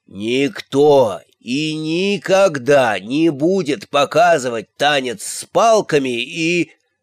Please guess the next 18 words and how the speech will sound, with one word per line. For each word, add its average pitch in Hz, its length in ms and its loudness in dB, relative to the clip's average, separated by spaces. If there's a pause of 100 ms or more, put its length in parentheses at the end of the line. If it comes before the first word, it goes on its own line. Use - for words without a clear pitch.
(260)
Откуда-то 107 680 -8
сверху 123 540 -6
донёсся 127 560 -2
смех, 170 480 -2 (220)
зашуршал 151 760 -2
папоротник. 98 680 -4 (1000)
Джейсон 107 500 -8
вдруг 101 340 -8
почувствовал, 101 680 -6
что - 260 -8
разом 175 480 0
стал 123 400 0
центром 110 600 -6
внимания. 98 760 -4 (600)
«Они 180 280 -2
там!» — 123 360 0 (220)
воскликнул 127 640 -4
возчик. - 480 -8